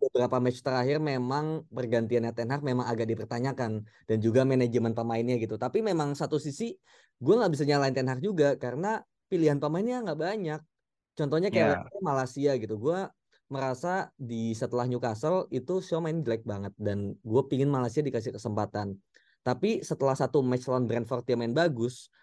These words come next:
Speaker 1: lawan Everton lumayan, tapi semalam tuh lawan Sevilla dia jelek. Dan itu menurut
Speaker 2: Hmm.
Speaker 1: gue kayak apa ya, Malaysia oke, tapi dia nggak bisa week in week out selalu bermain. Nah, itu baru salah satunya gitu. Belum pemain-pemain lainnya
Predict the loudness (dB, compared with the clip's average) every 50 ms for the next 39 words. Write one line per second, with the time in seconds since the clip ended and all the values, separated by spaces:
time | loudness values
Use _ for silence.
0 | _ _ _ -6 -4 -2 -2 0 0 0 0 2 4 6 8 8 8 8 6 6
1 | 6 6 4 4 4 2 0 -2 -2 -6 -10 _ _ _ _ -6 -4 -4 -4 -4
2 | -2 0 0 2 2 2 2 2 2 2 2 2 2 0 0 0 -2 0 2 2
3 | 2 4 4 4 4 4 2 0 -2 _ _ _ _ _ _ _ _ _ _ _
4 | _ _ _ _ -2 0 0 0 0 0 0 0 2 2 2 2 2 0 -2 -2
5 | -4 -6 -6 -4 -4 -2 0 0 0 -2 -4 -8 -10 -10 -6 -4 -4 -4 -4 -6
6 | -8 -12 _ _ _ _ _ -2 0 2 2 0 2 2 4 4 6 4 2 4
7 | 2 2 2 2 0 -2 -2 -4 -4 -4 0 0 2 2 2 2 0 0 -2 -2
8 | 2 2 2 2 0 -2 -2 -2 -2 -2 -4 -4 -6 -4 -4 -4 -2 0 0 0
9 | 0 0 -2 -2 -2 -2 -2 -2 -2 -4 -4 -8 -10 -16 _ _ _ _ _ _
10 | -6 -2 -2 0 0 0 2 4 4 4 4 2 0 -2 -2 -2 -4 -4 -2 0
11 | 0 2 2 2 2 0 0 -2 -2 -4 -4 -6 -2 2 2 4 4 2 2 0
12 | 0 -2 -2 -4 -4 -4 -4 -4 -4 -4 -2 -2 0 0 0 0 -2 -4